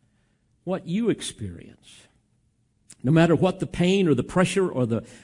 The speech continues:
or the con-, the, the, the, the confusion in terms of what's happening w-, w-, with all of the things going on, no matter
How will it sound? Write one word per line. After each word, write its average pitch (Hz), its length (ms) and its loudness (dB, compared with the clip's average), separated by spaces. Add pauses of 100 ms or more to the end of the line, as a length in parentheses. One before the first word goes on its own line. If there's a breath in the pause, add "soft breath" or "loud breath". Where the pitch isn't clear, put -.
(120)
or 123 140 -4
the 107 100 -6
con-, 120 360 -4
the, 143 200 -6
the, 135 220 -2
the, 127 200 -2
the 127 140 -4
confusion 180 840 -2
in 131 140 2
terms 160 340 -2
of 120 120 -8
what's 147 200 -8
happening 165 560 -4 (360 loud breath)
w-, 143 300 -10
w-, 151 280 -2
with 135 240 0
all 175 400 -2
of 143 80 -4
the 143 80 0
things 175 380 -2
going 160 300 0
on, 170 200 0
no 147 80 0
matter 147 220 0